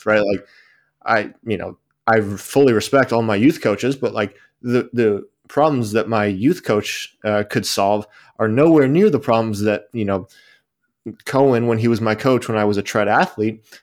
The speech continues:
uh, that he had to solve when he was working with me as a twenty-one and twenty-two year old. <laughs> Like, they're just completely different problem sets. And,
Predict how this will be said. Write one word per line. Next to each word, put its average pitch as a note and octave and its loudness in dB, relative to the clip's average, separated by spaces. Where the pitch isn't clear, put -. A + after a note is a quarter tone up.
uh, G#2 0
that A2 -2
he F#3+ -2
had C3+ 0
to A2+ -2
solve A#2 0
when B2+ -4
he B2 0
was B2 0
working C3 0
with B2+ -2
me C3 2
as A2+ 0
a A2 -4
twenty-one A#2 0
and A#2+ 0
twenty-two C3 -2
year A#2 0
old. G2 -6
<laughs> A#2+ 0
Like, C3 0
they're B2+ -2
just C#3+ 0
completely C3+ 0
different A#2 -4
problem D#3 2
sets. A2+ -2
And, G#2+ -6